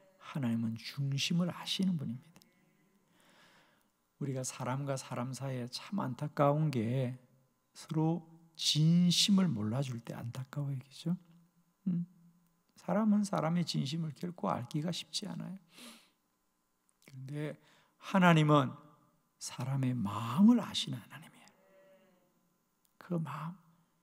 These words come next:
하나님이 그 사람의 마음의 중심이 무엇인지를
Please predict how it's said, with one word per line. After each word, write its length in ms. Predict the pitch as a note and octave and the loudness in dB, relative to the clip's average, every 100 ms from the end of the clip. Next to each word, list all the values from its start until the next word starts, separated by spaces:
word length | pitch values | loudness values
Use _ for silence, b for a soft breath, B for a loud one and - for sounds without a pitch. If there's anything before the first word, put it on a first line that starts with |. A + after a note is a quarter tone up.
| _ _ _ _ _ _ _ _ _ | _ _ _ _ _ _ _ _ _
하나님이 600 | - G#3 G3+ G3+ G#3+ G#3+ B B B | -4 -2 2 4 6 4 B B B
그 280 | - E3+ F#3 | -2 4 4
사람의 480 | F#3 D3 D3+ D#3+ D#3 | 4 0 2 2 0
마음의 420 | B2+ C3 C#3+ C3+ | 0 0 0 -4
중심이 640 | - - C#3 C3 D#3 D3 | -6 -6 -4 -4 -2 -4
무엇인지를 800 | B2 A#2 C3+ C3+ C3+ A#2+ D3+ A3 | -4 -4 -4 -4 -6 0 4 4